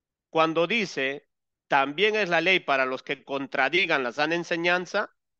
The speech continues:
pues lógicamente, ninguno que viene a una iglesia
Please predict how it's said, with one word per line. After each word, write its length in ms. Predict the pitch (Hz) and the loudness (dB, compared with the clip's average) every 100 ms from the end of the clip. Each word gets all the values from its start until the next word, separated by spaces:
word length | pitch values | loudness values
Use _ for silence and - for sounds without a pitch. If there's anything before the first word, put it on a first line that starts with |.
| _ _ _ _ _ - | _ _ _ _ _ -6
pues 260 | 143 - | -6 -4
lógicamente, 840 | 147 175 180 170 143 190 175 107 87 _ _ _ _ _ | -2 -2 -2 -4 -4 -2 -4 -8 -16 _ _ _ _ _
ninguno 560 | 143 175 180 262 254 190 | 0 0 2 0 2 2
que 120 | 170 | 2
viene 240 | 170 185 190 | 2 2 0
a 20 | |
una 140 | 190 | -2
iglesia 580 | 190 190 196 - 220 | 0 0 0 0 -4